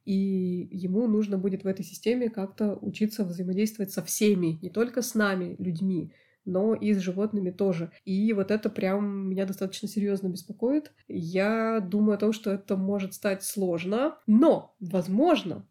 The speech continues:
все будет как раз наоборот. А вдруг какой-то еще один питомец решит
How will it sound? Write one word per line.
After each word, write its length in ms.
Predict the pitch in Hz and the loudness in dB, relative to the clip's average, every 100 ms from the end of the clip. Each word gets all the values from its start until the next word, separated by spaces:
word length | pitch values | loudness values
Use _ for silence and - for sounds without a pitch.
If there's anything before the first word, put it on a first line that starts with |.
| - | -10
все 220 | - 190 | -2 0
будет 220 | 180 180 | 0 -4
как 160 | - 196 | -8 -4
раз 200 | 208 214 | -4 0
наоборот. 580 | 214 208 311 269 - - - | 0 2 4 2 0 -20 -12
А 80 | 175 | -8
вдруг 600 | 165 285 349 - - - | 4 6 6 2 -16 -4
какой-то 480 | 202 196 233 233 196 | -2 4 4 4 0
еще 320 | 190 - 233 | -2 0 2
один 260 | 202 185 180 | 2 0 -8
питомец 720 | - 254 320 285 269 - - - _ _ 214 | 2 6 6 4 2 -8 -10 -20 _ _ -4
решит 580 | 202 202 226 294 294 | 0 2 6 4 4